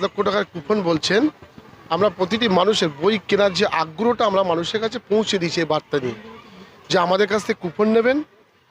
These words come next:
সেই কুপন নিয়ে আপনারা ওই স্টলে যাবেন, কুপন দেখিয়ে বই পাবেন।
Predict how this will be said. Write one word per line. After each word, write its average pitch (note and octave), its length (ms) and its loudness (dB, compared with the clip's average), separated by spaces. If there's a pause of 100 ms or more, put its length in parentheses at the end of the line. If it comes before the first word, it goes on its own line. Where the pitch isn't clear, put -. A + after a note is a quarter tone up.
(100)
সেই G3 320 -2
কুপন A#3 320 0
নিয়ে G#3+ 380 2 (500)
আপনারা F3 260 0
ওই G3 120 2
স্টলে G3 400 -2
যাবেন, G#3+ 380 0 (400)
কুপন C4+ 380 -2
দেখিয়ে C4 320 -2
বই F3 200 -6
পাবেন। B2+ 260 -14